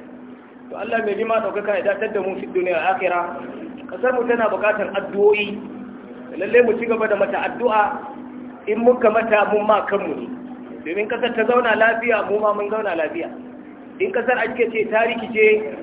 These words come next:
to mu ma mun rikice, mun zama buga kuke. Irin wannan karatun ba za ka samu daman ka zo ka yi shi ba. Sallar ma ba za ka samu dama ba, sai dai salatul khawfi kuma can. To Allah mai jima ɗaukaka ya zaunar da mu lafiya.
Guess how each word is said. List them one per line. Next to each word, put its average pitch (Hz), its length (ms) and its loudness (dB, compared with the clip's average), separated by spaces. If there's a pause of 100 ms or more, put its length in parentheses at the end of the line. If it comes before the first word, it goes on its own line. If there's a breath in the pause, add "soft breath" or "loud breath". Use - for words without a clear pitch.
(540)
to 170 80 -4
mu 202 140 2
ma 214 160 8
mun 220 140 4
rikice, 220 400 0
mun 196 160 -4
zama 208 180 4
buga 160 220 2
kuke. 214 320 -6 (880)
Irin 240 160 0
wannan 240 240 2
karatun 208 380 0
ba 220 100 2
za 277 160 2
ka 233 80 0
samu 214 180 0
daman 220 300 2
ka 208 80 -4
zo 180 120 -4
ka 180 100 -6
yi 156 80 -6
shi - 100 -12
ba. 120 80 -12 (1120)
Sallar 262 380 2
ma 285 180 2
ba 247 80 4
za 247 160 2
ka 214 80 -4
samu 175 240 -4
dama 170 240 -2
ba, 165 160 -4
sai 233 80 -4
dai - 160 -4
salatul 220 400 -2
khawfi 180 320 -4
kuma - 180 -2
can. - 140 2 (1040)
To - 60 -12
Allah 226 240 -6
mai 202 100 -6
jima 226 240 -4
ɗaukaka 208 260 -6
ya 185 60 -6
zaunar 208 260 -4
da 202 80 -4
mu 185 140 -6
lafiya. 202 460 -2